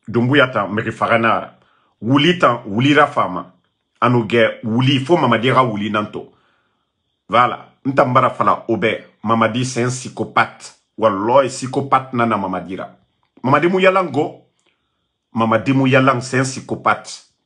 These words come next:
Donc, Amoune et Bessé sera, Arawali Nara, Abararaba, il a fait depuis longtemps. Monsieur Condé et ses enfants à Kindia, Alpha Condé Ratan,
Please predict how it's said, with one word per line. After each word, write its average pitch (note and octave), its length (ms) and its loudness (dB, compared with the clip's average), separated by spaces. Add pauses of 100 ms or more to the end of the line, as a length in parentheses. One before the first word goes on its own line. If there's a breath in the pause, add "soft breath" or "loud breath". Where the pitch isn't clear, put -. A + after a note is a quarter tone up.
(800)
Donc, C3+ 300 0 (1600)
Amoune D3 340 0
et C3 280 0
Bessé C3+ 440 0
sera, G2 340 -2
Arawali C3+ 500 2
Nara, B2+ 420 0 (180)
Abararaba, C3 840 2
il D3+ 200 -4
a C3+ 100 4
fait F3 240 0
depuis C#3 320 -4
longtemps. C3 420 0 (280)
Monsieur C#3 340 -2
Condé E3+ 480 -2
et E3 80 -2
ses A#2 300 -4
enfants C#3+ 420 0
à A#2+ 100 2
Kindia, C#3 600 -2 (400 soft breath)
Alpha E3+ 300 2
Condé E3 280 0
Ratan, D3+ 540 2